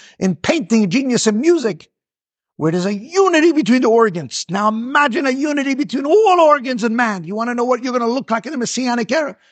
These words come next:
Artificial intelligence is a candy, is a joke compared to the unity of the Jewish nation. There'll be fifteen million people, each organ the purpose.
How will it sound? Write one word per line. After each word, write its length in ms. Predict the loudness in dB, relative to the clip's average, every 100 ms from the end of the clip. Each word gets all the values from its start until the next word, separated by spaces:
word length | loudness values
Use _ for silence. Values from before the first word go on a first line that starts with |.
| _
Artificial 540 | -2 -2 -2 -4 -2 -2
intelligence 600 | 2 2 4 2 -2 0
is 120 | 0
a 80 | 0
candy, 540 | -2 0 2 2 0
is 100 | 2
a 60 | 0
joke 500 | 2 2 2 -2 _ _ _ _
compared 500 | -8 -6 -2 -2 0
to 60 | -2
the 80 | 0
unity 440 | 0 0 2 -2
of 100 | -2
the 80 | -4
Jewish 300 | -4 -6 -4
nation. 320 | -8 -8 -16 _ _ _ _ _ _
There'll 100 | -6
be 100 | -2
fifteen 640 | -4 -4 -4 -4 0 0 2
million 280 | 2 2 4
people, 340 | 2 2 0
each 380 | 0 0 -2 -4
organ 560 | 2 4 4 2 0
the 80 | -2
purpose. 680 | -2 -2 -2 -8 -10 -16